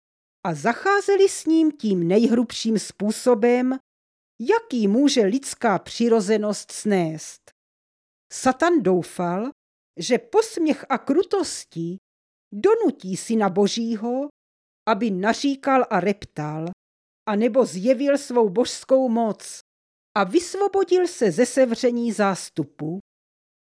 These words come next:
Tím by byl plán vykoupení přece jenom zmařen. Petr šel za Pánem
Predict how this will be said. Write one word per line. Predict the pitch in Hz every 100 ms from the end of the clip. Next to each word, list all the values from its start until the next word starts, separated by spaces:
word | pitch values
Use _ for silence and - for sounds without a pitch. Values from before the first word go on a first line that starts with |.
| -
Tím | 392 453 381
by | 254
byl | 202 220
plán | 214 233 226 202
vykoupení | 170 269 330 330 330 294 277 269 262 262 262 - _ _ _
přece | - - 440 - -
jenom | 370 233 220 214 220
zmařen. | 208 196 185 160 156 151 160 190 - _ _ _ _ _ _ -
Petr | 339 349 440
šel | - 392 370
za | 277 320
Pánem | 320 311 285 190 160 160 170